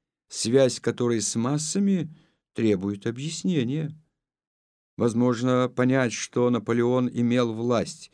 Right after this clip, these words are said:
и потому совершилось событие. С некоторой уступчивостью можно еще понять, что Наполеон вместе с другими влияниями был причиной события. Но каким образом книга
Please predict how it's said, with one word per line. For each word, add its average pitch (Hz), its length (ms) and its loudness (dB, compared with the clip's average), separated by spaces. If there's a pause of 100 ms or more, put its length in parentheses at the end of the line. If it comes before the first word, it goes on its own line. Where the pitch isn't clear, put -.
(240)
и 110 120 2
потому 110 500 0
совершилось 127 760 0
событие. - 680 -4 (320)
С - 140 -2
некоторой 143 680 4
уступчивостью 147 1000 -2
можно 127 340 2
еще 135 380 2
понять, 131 500 0 (220)
что - 260 0
Наполеон 120 560 2
вместе 127 500 2
с 104 40 -8
другими 120 420 0
влияниями 123 920 2 (240)
был 135 300 4
причиной 139 760 2
события. 104 760 -6 (1040)
Но 90 280 -4
каким 110 520 -2
образом 117 600 0
книга 127 680 2